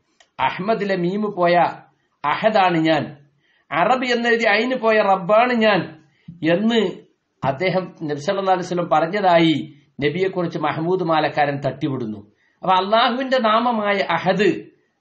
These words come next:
അതിൽ മീമ് ചേർത്തപ്പോൾ അഹമ്മദായി. അപ്പൊ അള്ളാഹുവും റസൂലും ഏതാണ്ട് ഒന്നാണ് എന്നിടത്തേക്കാണ് ഇതെത്തുന്നത്.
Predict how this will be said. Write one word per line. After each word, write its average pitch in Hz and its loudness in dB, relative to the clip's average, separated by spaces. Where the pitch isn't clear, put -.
അതിൽ 190 -2
മീമ് 233 -2
ചേർത്തപ്പോൾ 202 -2
അഹമ്മദായി. 160 0
അപ്പൊ 147 -2
അള്ളാഹുവും 180 0
റസൂലും 190 -2
ഏതാണ്ട് 185 0
ഒന്നാണ് 202 0
എന്നിടത്തേക്കാണ് 202 0
ഇതെത്തുന്നത്. 135 -6